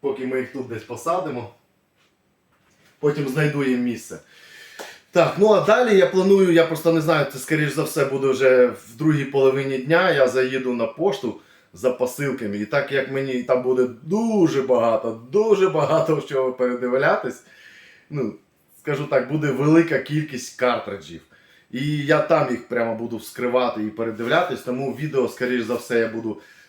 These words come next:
ну, можливо, не все, як я, просто, ну, вскрию, там трошки зніму і буду собі перевіряти.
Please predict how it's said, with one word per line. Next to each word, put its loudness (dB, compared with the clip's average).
ну, 0
можливо, 0
не 0
все, 2
як 4
я, 0
просто, -8
ну, 0
вскрию, 0
там -4
трошки -6
зніму -2
і -2
буду -4
собі -10
перевіряти. -2